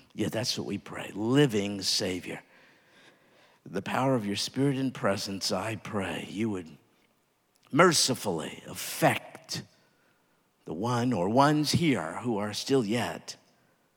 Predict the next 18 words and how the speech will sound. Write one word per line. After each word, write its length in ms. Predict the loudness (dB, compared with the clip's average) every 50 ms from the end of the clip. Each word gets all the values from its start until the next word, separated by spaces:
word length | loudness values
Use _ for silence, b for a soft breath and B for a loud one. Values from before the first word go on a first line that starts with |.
| _ _ _ _ 0
to 100 | 2 6
be 140 | 6 8 8
reconciled 960 | 10 8 8 6 2 0 2 2 4 4 4 4 4 4 4 2 2 0 -4 -8 -10 -4
to 100 | -2 0
you. 380 | 4 4 4 4 2 -2 -10 b b b b b b b b b b b b b _ _ _ -16
And 120 | -10 -10
I 120 | -10 -10 -10
pray, 240 | -10 -6 -6 -4 -4
oh 80 | -4
God, 360 | -6 -6 -6 -6 -6 -6 -6
that 160 | -8 -10 -4 -2
they 120 | -2 0
may 240 | 0 0 -2 -4 -6
truly 400 | -8 -4 -2 0 0 0 0 -2
go 260 | -2 -2 -2 -2 -2 0 4
in 220 | 6 6 6 6
peace 760 | 4 6 6 6 6 6 4 4 4 2 2 0 -2 -6 -10 -16 _ _ _ _ _ _ _ _ _ _ _ _ _ _ _ _ _ _ _ _ _ _ _
by, 520 | 2 2 4 4 4 0 -2 -6 -10 -16